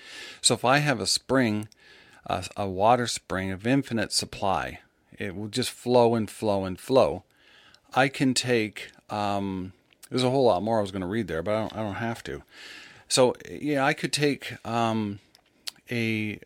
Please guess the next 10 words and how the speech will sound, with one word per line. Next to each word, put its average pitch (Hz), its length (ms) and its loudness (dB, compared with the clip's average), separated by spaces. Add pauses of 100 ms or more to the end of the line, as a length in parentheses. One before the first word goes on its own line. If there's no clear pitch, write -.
(160)
a - 120 -12
spring, 123 600 -2 (280)
like 98 160 -10
a 104 80 0
water, 107 400 4
a 90 100 -6
sp-, - 240 -6
uh, - 60 -8
and 90 280 -8
just - 260 2